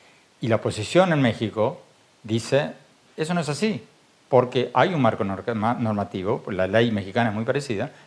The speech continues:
pero hay un marco normativo, porque la Asamblea General de Naciones Unidas aprobó por, con una mayoría abrumadora de ciento cuarenta y pico de países,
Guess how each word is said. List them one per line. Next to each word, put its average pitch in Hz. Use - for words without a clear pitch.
pero 208
hay 285
un 220
marco 127
normativo, 98
porque 95
la 92
Asamblea 120
General 135
de 143
Naciones 127
Unidas 95
aprobó 123
por, 101
con 107
una 120
mayoría 110
abrumadora 104
de 90
ciento 120
cuarenta 92
y 82
pico 107
de 110
países, 147